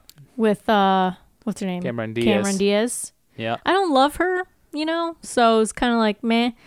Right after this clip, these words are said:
Speaker 1: But we watched
Speaker 2: Yeah.
Speaker 1: it for Jason Segel, and he's not even really in it that much, so.
Speaker 2: Yeah.
Speaker 1: But I will say Justin Timberlake is really funny in it.
Speaker 2: Yeah, oh, yeah.
Speaker 1: Uh, so I would probably give that also, like, a six-ish.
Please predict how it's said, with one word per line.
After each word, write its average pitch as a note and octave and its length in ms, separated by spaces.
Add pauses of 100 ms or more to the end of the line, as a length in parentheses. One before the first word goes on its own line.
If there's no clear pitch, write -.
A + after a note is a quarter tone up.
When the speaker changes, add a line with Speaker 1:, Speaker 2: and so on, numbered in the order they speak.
(160)
Speaker 1:
But A#3+ 120
we B3 100
watched B3+ 320
Speaker 2:
Yeah. A#3 60
Speaker 1:
it - 60
for A3+ 120
Jason G3+ 400
Segel, F#3+ 400
and F#3+ 100
he's C4+ 180
not D4 160
even B3 200
really F#3 260
in F3+ 60
it D#3 140
that F3 140
much, D#3 420
so. D#3+ 400
Speaker 2:
Yeah. F#2 260 (680)
Speaker 1:
But G#3 220
I G#3+ 140
will A#3 160
say A3 180
Justin F#3+ 420
Timberlake E3+ 460
is E3+ 140
really G3+ 180
funny - 320
in - 80
it. - 160 (640)
Speaker 2:
Yeah, A2 140
oh, F#2 40
yeah. F2 180
Speaker 1:
Uh, E3 580
so F#3+ 600
I D4 120
would D4 120
probably G3 280
give F3 180
that F3 140
also, E3 340
like, E3+ 180
a F3+ 60
six-ish. - 880